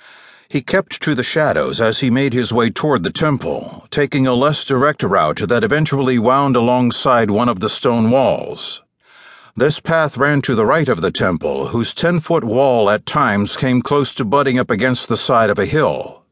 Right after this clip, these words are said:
Ryan had to make his way through a narrow path bordered by heavy brush.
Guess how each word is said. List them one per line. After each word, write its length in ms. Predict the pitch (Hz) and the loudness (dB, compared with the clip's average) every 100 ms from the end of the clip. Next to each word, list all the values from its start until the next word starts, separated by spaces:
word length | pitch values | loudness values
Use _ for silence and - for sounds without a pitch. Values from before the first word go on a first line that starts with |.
| _ _ - - - - | _ _ -20 -20 -20 -2
Ryan 380 | 117 135 165 139 | 0 2 2 2
had 220 | 139 123 | 0 0
to 80 | 131 | 0
make 220 | 135 127 | 0 0
his 200 | 120 101 | -2 0
way 220 | 107 127 | 2 2
through 300 | 117 - 131 | 0 0 2
a 40 | 104 | 2
narrow 300 | 123 113 90 | 2 2 0
path 500 | - 135 85 82 95 | -2 0 0 -2 -2
bordered 440 | 123 143 104 82 | 0 2 0 0
by 160 | 98 101 | 0 2
heavy 260 | 127 101 | 0 0
brush. 600 | 85 127 90 - - - | 0 0 0 -2 -8 -10